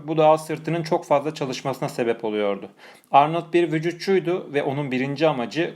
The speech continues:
quadricepslerini maksimum seviyede geliştirmek ve şekillendirmekti. Bu yüzden bir süre sonra bar önde olduğu için sırtını düz tutmasını sağlayan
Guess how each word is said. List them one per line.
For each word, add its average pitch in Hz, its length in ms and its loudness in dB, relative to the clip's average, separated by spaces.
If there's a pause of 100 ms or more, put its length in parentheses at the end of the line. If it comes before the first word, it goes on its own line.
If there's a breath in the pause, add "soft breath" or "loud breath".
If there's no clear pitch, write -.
quadricepslerini 135 1000 0
maksimum 135 520 -2
seviyede 110 400 -2
geliştirmek 113 760 -4
ve 139 80 -2
şekillendirmekti. 113 920 -2 (880 soft breath)
Bu 190 120 2
yüzden 185 480 2
bir 190 120 0
süre 143 260 -2
sonra 135 580 2
bar 151 140 6
önde 156 260 0
olduğu 151 340 2
için - 220 -6
sırtını 156 560 -2
düz 160 160 -6
tutmasını 151 440 -4
sağlayan 123 580 2